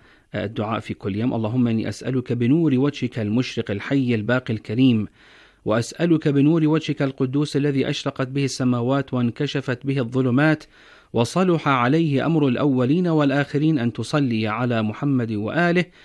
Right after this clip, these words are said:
وأن تصلح لي شأني كله." نعم، آه، اللهم آمين. شكرًا لأم علي على المشاركة. نعم، والأخ ناصر مقدم من الكويت،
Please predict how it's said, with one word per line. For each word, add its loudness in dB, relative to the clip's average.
وأن 4
تصلح -2
لي 2
شأني 2
كله." -6
نعم، -6
آه، 0
اللهم 2
آمين. 2
شكرًا -4
لأم -2
علي 0
على -2
المشاركة. -2
نعم، 4
والأخ 4
ناصر 2
مقدم 2
من 4
الكويت، 0